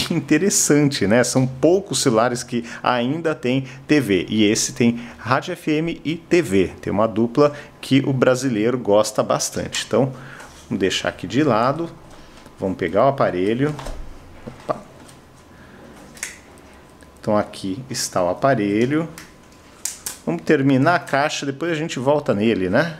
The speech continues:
Vamos deixar ele aqui do lado. Então, aqui nós temos um carregador, aí carga rápida,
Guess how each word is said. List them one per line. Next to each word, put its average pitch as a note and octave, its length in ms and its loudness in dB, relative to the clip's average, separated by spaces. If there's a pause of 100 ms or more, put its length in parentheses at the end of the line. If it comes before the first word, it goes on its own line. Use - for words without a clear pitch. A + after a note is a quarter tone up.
(140)
Vamos A2 140 -4
deixar A2+ 300 0
ele G#2+ 100 -4
aqui - 180 -8
do F2+ 100 -8
lado. B2+ 400 0 (720)
Então, C3+ 120 0
aqui - 160 -2
nós C3 200 2
temos - 600 -4
um G3 240 2 (220)
carregador, G2+ 760 0 (920)
aí F#2 120 2
carga F2+ 360 0
rápida, C#3 640 -2